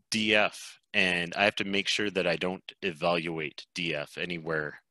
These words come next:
within my function because D F doesn't actually exist. Uh, well, D F do-,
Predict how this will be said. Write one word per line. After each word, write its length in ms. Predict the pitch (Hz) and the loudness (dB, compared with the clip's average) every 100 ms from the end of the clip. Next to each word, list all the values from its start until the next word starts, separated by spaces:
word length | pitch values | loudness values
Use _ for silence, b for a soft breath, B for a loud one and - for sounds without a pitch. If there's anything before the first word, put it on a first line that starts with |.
| - | -16
within 240 | 92 87 85 | -6 -4 -4
my 120 | 80 | -6
function 400 | - 98 - 80 | -6 -6 -8 -10
because 220 | - 95 | -10 -6
D 100 | 98 | -2
F 100 | 98 | -2
doesn't 240 | 107 95 98 | 0 0 0
actually 320 | 98 101 87 | 0 0 -4
exist. 500 | 78 82 69 - - _ b b b b b - | -4 -6 -6 -10 -12 _ b b b b b -2
Uh, 180 | 92 80 | -2 -2
well, 180 | 85 76 - | -4 -6 -4
D 140 | 107 | 0
F 140 | 95 | 0
do-, 100 | - | 0